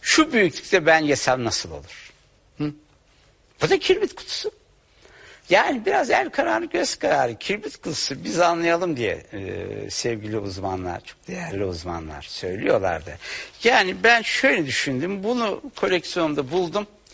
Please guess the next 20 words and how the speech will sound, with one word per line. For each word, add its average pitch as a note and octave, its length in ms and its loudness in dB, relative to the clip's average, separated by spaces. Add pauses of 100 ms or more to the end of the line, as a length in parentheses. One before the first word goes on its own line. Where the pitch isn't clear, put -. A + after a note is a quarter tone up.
(460)
E, A3 280 -2
bu - 80 -2
kadar G3 420 4
yemeği F#3 760 -2
düşünüyorum. F#3 680 2 (420)
Ama B2 340 0 (520)
değerli G#2 360 0
izleyicilerim, G#2+ 640 -4 (320)
lütfen D3+ 400 0
siz A#2+ 240 -6
aynı A#2 260 0
şeyi F2+ 280 -8
yapmayın. E2+ 380 -10 (400)
Evinizde D#3 540 2
bu D#3+ 160 -2
büyüklükte G2+ 420 -6
bir G#2 80 -10
kirbit C3 400 -4
kutusu - 320 -12
yoksa D3+ 500 4